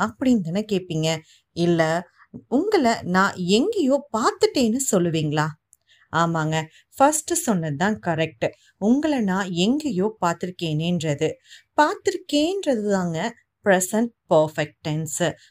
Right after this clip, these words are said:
பார்த்துட்டேன்னு நீங்க சொல்லிட்டீங்கன்னா அது பாஸ்ட் டென்ஸை குறிச்சிடும். இப்போ புரியுதுங்களா?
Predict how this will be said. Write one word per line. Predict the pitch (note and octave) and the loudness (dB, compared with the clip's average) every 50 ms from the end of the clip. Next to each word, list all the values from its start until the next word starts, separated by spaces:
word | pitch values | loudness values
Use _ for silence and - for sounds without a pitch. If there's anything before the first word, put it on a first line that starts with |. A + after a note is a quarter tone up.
| _ _ - | _ _ 0
பார்த்துட்டேன்னு | F3+ F3 F3+ F#3+ F#3 G#3+ F#3 - - G#3+ A3+ B3+ D#4 F4+ | 2 2 2 2 0 -4 -4 2 2 2 2 4 0 0
நீங்க | E4+ C#4 A#3 G3+ F#3 - - | 0 0 0 0 -2 -2 -2
சொல்லிட்டீங்கன்னா | F3 F3 F#3+ G3 F#3+ F#3+ F3+ E3+ D#3+ E3+ F3+ F#3 - - | -2 -2 -2 -2 -2 -2 -2 -2 -2 -2 -4 -4 -6 -8
அது | E3 D#3+ C#3+ F3 D#3+ - | -8 -6 -4 -4 -6 -2
பாஸ்ட் | - F#3+ F#3 G#3 B3+ C#4 - - - C4 | -2 -2 0 0 0 -2 -2 -2 0 0
டென்ஸை | A3 F#3 - - F#3+ G#3+ - - | 0 -2 -2 -4 -4 -4 -4 -8
குறிச்சிடும். | F3+ D#3 D#3 D#3 - C#3+ - D#3 D3+ - _ _ _ _ _ _ _ _ _ _ _ _ _ _ | -6 -6 -6 -6 -6 -4 -4 -4 -4 -6 _ _ _ _ _ _ _ _ _ _ _ _ _ _
இப்போ | - A#3 - _ _ - B3 B3 B3 | -2 -2 -2 _ _ 0 0 0 2
புரியுதுங்களா? | G3 F#3 G3+ G3+ F#3 G3 F3+ D#3+ D3 D3+ D#3 E3 | 2 2 2 2 0 -2 -2 -2 0 0 0 0